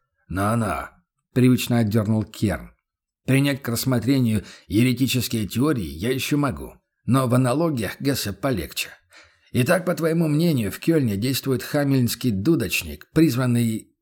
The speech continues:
кем и для чего? Не спрашивайте, Вальтер, не скажу. Это нам предстоит выяснить.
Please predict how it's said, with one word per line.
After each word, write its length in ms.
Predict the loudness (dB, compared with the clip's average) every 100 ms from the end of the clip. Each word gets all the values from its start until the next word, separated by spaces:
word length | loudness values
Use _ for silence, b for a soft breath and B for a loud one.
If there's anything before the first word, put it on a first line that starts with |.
| -4
кем 400 | 0 0 -2 -6 _ _
и 100 | -2
для 140 | 0 0
чего? 380 | -2 -4 -8 -14 _ _ _ _ _ -2
Не 160 | 0
спрашивайте, 600 | 0 0 -2 0 -2 0 0
Вальтер, 360 | -2 -4 -10 -12 -4
не 120 | -2
скажу. 400 | 0 -2 -4 -8 -16 _ _ _ _
Это 240 | -6 -2 -2
нам 160 | -2
предстоит 580 | 0 -2 0 0 0 2
выяснить. 540 | 0 0 -2 -10 -20